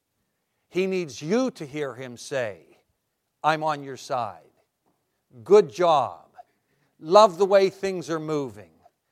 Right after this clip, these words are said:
Uh, how can I help?" Those words of affirmation need to not only come directly from God,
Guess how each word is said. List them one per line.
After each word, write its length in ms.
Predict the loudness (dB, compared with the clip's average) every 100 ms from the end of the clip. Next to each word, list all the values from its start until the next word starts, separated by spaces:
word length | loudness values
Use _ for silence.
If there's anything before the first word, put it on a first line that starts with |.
| _ -2
Uh, 240 | 2 2 0 _ -4
how 280 | 2 2
can 240 | 2 0 -2
I 140 | -4
help?" 320 | -2 -2 -2 _ _
Those 400 | -12 -2 0 0
words 600 | -2 2 4 4 2 0
of 180 | -2 -4 -4
affirmation 1160 | -4 -4 -6 -8 -4 -6 -8 -10 -12 -12 -16 -20 _ _ _ _ _ _
need 300 | -8 -6 -4
to 100 | -4
not 220 | 0 0 2
only 240 | 0 -4
come 340 | 0 0 0
directly 600 | -2 4 6 4 2 2
from 360 | 2 0 -2 -2
God, 640 | 0 0 2 0 -2 -6